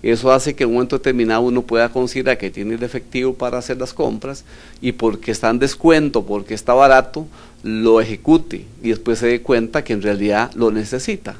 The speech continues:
Es la gran pregunta. O sea, ¿se lo necesita? Si lo necesita, revíselo. Haga un presupuesto, vaya, busque proformas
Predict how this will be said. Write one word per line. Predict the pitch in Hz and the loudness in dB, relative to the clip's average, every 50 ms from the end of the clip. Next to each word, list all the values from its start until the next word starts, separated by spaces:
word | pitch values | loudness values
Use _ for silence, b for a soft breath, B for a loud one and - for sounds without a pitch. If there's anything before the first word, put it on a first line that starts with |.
| - - - - - - | -20 -20 -20 -20 -16 -6
Es | - 120 | -4 -2
la | 120 117 | -2 -2
gran | 113 117 117 113 | -2 -4 -6 -4
pregunta. | - 120 104 104 104 101 95 - - - - - b b b b b b b b | -4 -4 -4 -4 -4 -6 -6 -10 -12 -20 -20 -20 b b b b b b b b
O | 113 - | -6 0
sea, | - 139 113 101 | 2 2 2 2
¿se | - - - 131 | 0 -6 -8 -8
lo | 127 120 113 117 | -4 2 2 4
necesita? | 110 113 110 107 - 120 139 190 185 - - 107 | 4 4 0 0 -2 -2 -2 -2 -4 -4 -8 -6
Si | - 113 | -4 -2
lo | 110 110 113 | 0 0 2
necesita, | 113 113 113 - 120 104 107 127 131 - - 220 214 B B B B B B | 2 0 -2 -2 -4 -4 -4 -4 -4 -2 -4 -4 -4 B B B B B B
revíselo. | 113 110 127 113 120 139 147 151 - - - - - - - - - B B B B | -2 2 4 6 8 8 6 6 2 -4 -10 -12 -12 -16 -20 -20 -20 B B B B
Haga | B 127 131 117 113 | B 4 4 4 4
un | 110 107 | -2 0
presupuesto, | - 135 147 - 180 170 - 202 214 214 208 190 - - - 208 196 160 | 2 2 2 2 2 -2 2 6 6 8 8 6 4 0 0 2 2 4
vaya, | 135 127 123 117 107 | 2 2 2 2 2
busque | 110 104 - - - 127 | 0 0 -4 -4 -4 -2
proformas | 127 160 170 175 175 208 214 214 208 208 190 185 196 202 202 202 - | 2 4 2 4 6 6 8 10 10 8 6 6 4 2 2 2 -4